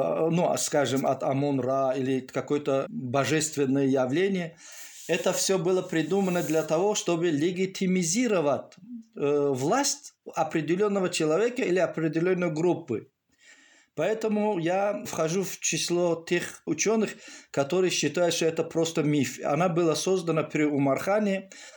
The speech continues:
Он об этом просил написать своего придворного поэта, глава поэтов Малика Шуара Фазли Фаргони – когда он написал своё произведение Умарнама. Он обиделся, что он не написал о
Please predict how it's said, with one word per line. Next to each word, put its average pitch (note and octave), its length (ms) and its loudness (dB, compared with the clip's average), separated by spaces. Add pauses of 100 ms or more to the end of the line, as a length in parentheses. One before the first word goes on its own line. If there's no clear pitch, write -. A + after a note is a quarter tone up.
(260)
Он E3+ 180 2
об E3 160 0
этом F3+ 300 0
просил E3 380 0
написать E3+ 500 0
своего D#3+ 540 0 (100)
придворного D#3 640 0
поэта, E3 640 0
глава D3 420 2
поэтов D#3+ 520 0
Малика D3 420 0
Шуара D3+ 580 0
Фазли D3 420 0
Фаргони – D3 640 0 (760)
когда D3 260 0
он E3 100 2
написал D#3 420 0
своё D#3 300 0
произведение D3+ 640 0
Умарнама. C#3+ 800 0 (880)
Он G3+ 380 0
обиделся, F#3+ 580 0
что F3+ 500 -2
он F3+ 400 0
не F3 100 0
написал F3+ 600 0
о D3+ 440 0